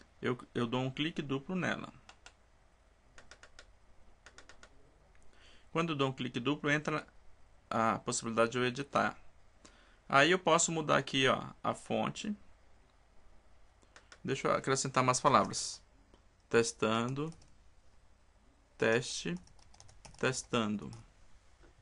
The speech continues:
Bem, agora, eu posso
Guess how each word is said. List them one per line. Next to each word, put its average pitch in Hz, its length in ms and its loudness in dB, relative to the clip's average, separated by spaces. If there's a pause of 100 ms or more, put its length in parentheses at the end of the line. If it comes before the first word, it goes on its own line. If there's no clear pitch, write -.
(1400)
Bem, - 280 -6 (600)
agora, 120 540 4 (840)
eu 120 100 0
posso 120 600 2